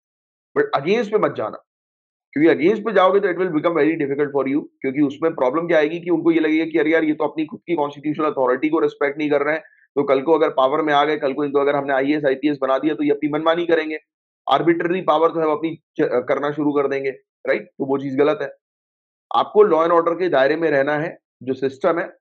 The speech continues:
उसका हिस्सा बनोगे तो obvious सी बात है कि system में authority की रिस्पेक्ट करना हमारा फर्ज है, भले ही उस authority पे कोई भी बैठा हो,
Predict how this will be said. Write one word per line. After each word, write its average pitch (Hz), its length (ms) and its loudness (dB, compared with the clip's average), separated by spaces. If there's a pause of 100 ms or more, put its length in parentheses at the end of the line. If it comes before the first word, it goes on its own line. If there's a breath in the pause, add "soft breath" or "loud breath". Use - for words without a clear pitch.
(120)
उसका 135 240 -2
हिस्सा 135 360 0
बनोगे 147 380 0
तो 147 80 0
obvious 147 300 -2
सी 151 60 -2
बात 143 140 0
है 151 60 -4
कि 151 100 -2
system 143 340 -6
में 143 60 0
authority 123 420 -4
की 147 100 -2
रिस्पेक्ट 143 680 -4
करना 127 240 -2 (420)
हमारा 127 240 2
फर्ज 117 300 -2
है, 98 60 -4
भले 123 180 0
ही 160 260 -2
उस 135 100 -6
authority 127 400 -2
पे 143 100 -4
कोई 131 240 0
भी 147 120 2
बैठा 110 240 -2
हो, 85 240 -6